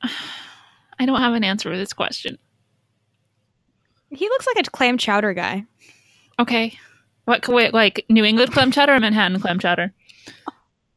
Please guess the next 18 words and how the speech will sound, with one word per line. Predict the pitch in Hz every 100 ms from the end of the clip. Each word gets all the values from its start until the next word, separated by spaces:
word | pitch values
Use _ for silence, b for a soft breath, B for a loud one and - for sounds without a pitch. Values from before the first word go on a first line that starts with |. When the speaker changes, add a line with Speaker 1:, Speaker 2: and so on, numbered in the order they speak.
| _ _ -
Speaker 2:
New | 262 294
England. | 311 381 202 190
Speaker 1:
Okay. | 208 202 190 190 _ _ _ _ _ _ -
Speaker 2:
Wait, | 269
what's | 349 392 403
Manhattan | 269 262 294
clam | - 208 196
chowder? | 220 220
Speaker 1:
Uh, | 233 226
the, | 226
like, | 233 -
the | 226
tomato-based | - 214 202 190 185 175 -
one. | 180 170 175 _ _ _ _ _ _ _
Speaker 2:
Oh, | 330 302
fuck | - 392 392
that. | - 247 247 190 - _ _ _ _ _ _ _ _ _ _ _ _ _ _ _ _ _ _ _
Sorry. | - 170 175